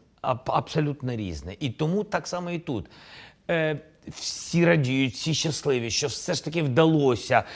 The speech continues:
всі разом тиснули, все ж таки двопартійна підтримка, слава Богу, шістдесят один мільярд. А вона тільки-тільки починається передавати, приходити до нас.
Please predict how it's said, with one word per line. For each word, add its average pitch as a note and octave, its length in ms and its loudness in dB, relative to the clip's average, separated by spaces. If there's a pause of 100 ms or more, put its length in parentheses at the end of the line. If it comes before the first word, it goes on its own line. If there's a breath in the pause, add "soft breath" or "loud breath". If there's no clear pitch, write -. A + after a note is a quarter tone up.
(300 loud breath)
всі F3 360 2
разом A#2+ 680 6
тиснули, B2 600 0
все D#3+ 260 -2
ж - 80 -6
таки D3 180 -4
двопартійна D#3+ 600 2
підтримка, C#3+ 560 0
слава D#3+ 340 0
Богу, C#3 280 2 (140 loud breath)
шістдесят F#3+ 480 6
один E3+ 260 2
мільярд. D3+ 460 2
А D3 260 0
вона C#3+ 380 -4 (340)
тільки-тільки A#2 720 -12
починається F2+ 760 -12
передавати, D2 720 -12 (1300 soft breath)
приходити F2+ 680 -8
до C2 160 -16
нас. - 500 -20